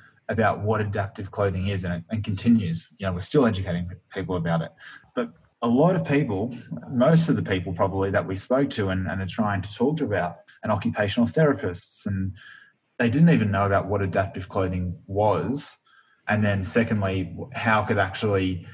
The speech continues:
improve the quality of life for people who struggle to get dressed. And so that was a really big challenge in terms of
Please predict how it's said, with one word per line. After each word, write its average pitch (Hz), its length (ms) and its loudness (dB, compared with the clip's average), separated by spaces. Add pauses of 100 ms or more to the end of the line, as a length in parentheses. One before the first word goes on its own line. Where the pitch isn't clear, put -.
(200)
improve 113 840 4
the 104 60 -2
quality 101 420 2
of 85 120 -2
life 98 540 0
for 101 400 0
people 101 320 -4
who 95 100 -4
struggle 101 380 -2
to 107 100 -4
get 98 160 0
dressed. 123 500 -2 (220)
And 101 180 0
so 117 140 2
that 117 160 2
was 143 140 2
a 117 80 0 (160)
really 104 160 2
big 98 160 -2
challenge 98 540 -2
in 98 100 -4
terms 92 320 -4
of 90 200 -4